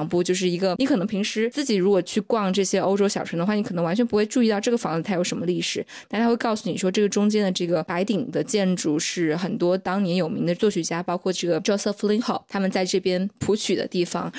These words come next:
然后现在你还可以租用，也就是一百九十欧元一天的这个价钱，所以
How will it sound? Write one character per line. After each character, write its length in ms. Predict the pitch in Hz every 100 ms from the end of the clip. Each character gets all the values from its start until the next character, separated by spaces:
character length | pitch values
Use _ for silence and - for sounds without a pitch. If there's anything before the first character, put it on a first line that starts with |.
| -
然 100 | 196
后 60 |
现 200 | 254 349
在 120 | 262 220
你 100 | 175
还 140 | 190
可 100 | 214
以 80 | 175
租 240 | - 185
用， 220 | 180 175 196
也 80 |
就 140 | 196 220
是 100 | 220
一 80 | 214
百 160 | 180
九 160 | 185 -
十 120 | -
欧 180 | 180 175
元 240 | 165 - 196
一 60 |
天 240 | 214 233 202
的 100 | 196
这 140 | 180
个 100 | 160
价 300 | 160 - 185
钱， 280 | - - - -
所 200 | - 190
以 200 | 196 170